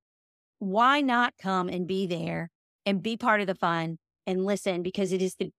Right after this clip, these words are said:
we, we had to do it a few years ago. You know, it kinda started with when we were in our covid times, and they were like, "That was the best education." Like, I compl-, like, it was the best being able to listen to everything. So I think it's highly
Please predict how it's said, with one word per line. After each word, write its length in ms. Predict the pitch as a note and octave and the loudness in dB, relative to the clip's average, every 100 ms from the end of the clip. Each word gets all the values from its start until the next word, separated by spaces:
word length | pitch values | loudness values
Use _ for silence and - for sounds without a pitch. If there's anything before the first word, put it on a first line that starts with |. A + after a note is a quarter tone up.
| _ | _
we, 260 | G3 A#3 G3 | -4 -2 -2
we 180 | - G3+ | -4 0
had 120 | G#3+ | 0
to 80 | A3 | 0
do 120 | G#3 | 0
it 60 | G3 | -2
a 40 | |
few 180 | F#3 G3+ | -2 -2
years 220 | F#3+ F#3 | -2 -2
ago. 280 | F3+ F3+ F3 | -2 -2 -2
You 100 | F3 | -2
know, 80 | F3+ | -4
it 40 | |
kinda 200 | G3+ G3+ | -2 -2
started 340 | - F#3 F3 E3+ | -2 -2 -2 -2
with 320 | E3+ D#3+ - _ - | -4 -6 -12 _ -10
when 180 | F#3 F3+ | -4 -2
we 100 | F3+ | -2
were 80 | F3+ | 0
in 120 | E3+ | -2
our 100 | E3+ | 0
covid 340 | C#4 C#4 G3+ | 0 0 -2
times, 340 | F3+ E3+ F3 - _ _ - | 0 0 -2 -8 _ _ -2
and 80 | |
they 80 | B3+ | 2
were 60 | B3 | 2
like, 180 | A3 - | 0 0
"That 180 | F#4 C5 | 0 0
was 80 | A4 | -4
the 80 | |
best 320 | A3 G3 A3+ C#4+ | -2 0 0 -2
education." 760 | B3 C#4 B3 A#3 A#3+ F4 F#4 - _ _ | -4 -4 -2 -2 -2 -2 -2 -6 _ _
Like, 160 | A3+ A3 | -2 0
I 140 | B3 | 0
compl-, 460 | - B3 - C4 - | 0 -2 -2 -8 -4
like, 160 | A#3+ | -2
it 100 | D4 | -2
was 160 | B3 G#3+ | -2 -2
the 80 | A#3 | -2
best 480 | G#3+ A#3+ F4+ - G3 | 0 0 0 -4 -6
being 200 | G#3+ G#3+ | -2 0
able 220 | G3+ G3+ | 0 0
to 80 | F#3+ | 0
listen 460 | G3 G3+ G#3 G3+ | -2 -2 -2 -4
to 360 | - F#3+ F3+ F3 | -2 -4 -4 -2
everything. 680 | G3 C4 D4+ G#3 - - G#3 _ _ _ _ - | 0 0 -2 -4 -8 -10 -18 _ _ _ _ -18
So 460 | - B3 A#3 A3+ - - | -2 0 2 0 -2 0
I 160 | B3+ | 0
think 200 | C#4 D4+ | 2 0
it's 160 | B3+ - | -2 -2
highly 540 | G#3 G#3 G#3 G3 G3 | 0 2 0 -2 -4